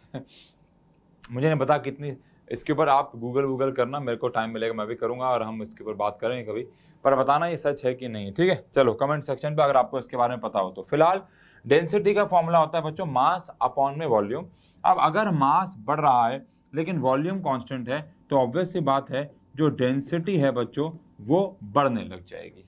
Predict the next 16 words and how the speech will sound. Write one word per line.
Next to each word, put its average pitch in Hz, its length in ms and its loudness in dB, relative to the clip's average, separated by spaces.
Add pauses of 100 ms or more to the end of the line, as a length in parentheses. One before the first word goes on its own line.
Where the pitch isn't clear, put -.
है 165 80 2
ना? 180 200 -2 (340)
इसीलिए 151 680 0 (180)
ये, 120 140 2
और 135 180 4
ये 156 160 2
अब 139 240 4
आप 156 140 2
कहोगे, 151 220 -4
"सर, 160 200 -8
ये 165 80 -6
कॉन्सिक्वेंस 156 640 -6
कैसे 151 260 -2
हुआ?" 151 280 -2 (280)
अरे 117 220 0
यार, 139 320 2